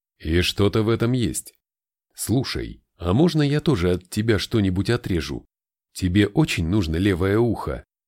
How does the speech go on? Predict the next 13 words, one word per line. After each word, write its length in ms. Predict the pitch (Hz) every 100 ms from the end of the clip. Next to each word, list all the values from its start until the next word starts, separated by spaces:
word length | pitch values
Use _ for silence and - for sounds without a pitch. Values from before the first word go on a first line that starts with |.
| _ _ _ _ _ _ -
Только 360 | 85 80 85
то, 320 | 80 87 90 - _
что 240 | - - 92
в 80 | 85
зале 320 | 98 98 95
находилась 640 | 92 - 87 95 98 87
еще 380 | 92 87 - 90
городская 600 | 95 92 87 - 90 87
стража, 580 | - - 107 80 64 - _ _ -
замаскированные 1080 | 85 90 82 80 - 85 82 82 78 80 80
шпионы 640 | - 87 78 80 80 78
Абир 340 | 85 73 80 78
Шалима 680 | - 73 76 78 76 73